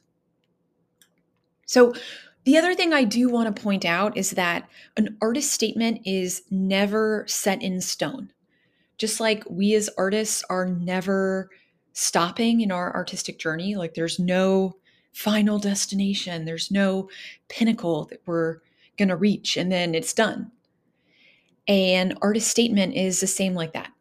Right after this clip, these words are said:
We are always developing as artists, and your artist statement will probably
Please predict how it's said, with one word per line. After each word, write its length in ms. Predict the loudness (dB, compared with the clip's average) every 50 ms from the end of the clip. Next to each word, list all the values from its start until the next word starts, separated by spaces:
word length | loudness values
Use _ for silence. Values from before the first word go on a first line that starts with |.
| -8
We 200 | -2 2 4 4
are 120 | 4 2 4
always 360 | 4 2 4 4 4 2 2 0
developing 480 | -2 0 2 2 2 2 0 -2 -2
as 160 | -2 -4 -6 -6 -6
artists, 560 | -6 -4 -2 -2 -2 -2 -2 -6 -8 -10 -12 _ -8
and 480 | -6 -4 -2 -2 -2 0 0 -2 -2
your 200 | -2 -2 -4 -2 0
artist 260 | 0 0 0 0 0
statement 520 | 0 2 0 2 2 2 2 2 0 0
will 160 | 0 0 0 0
probably 760 | -2 -14 -14 -8 -4 -2 0 0 2 4 6 6 6 4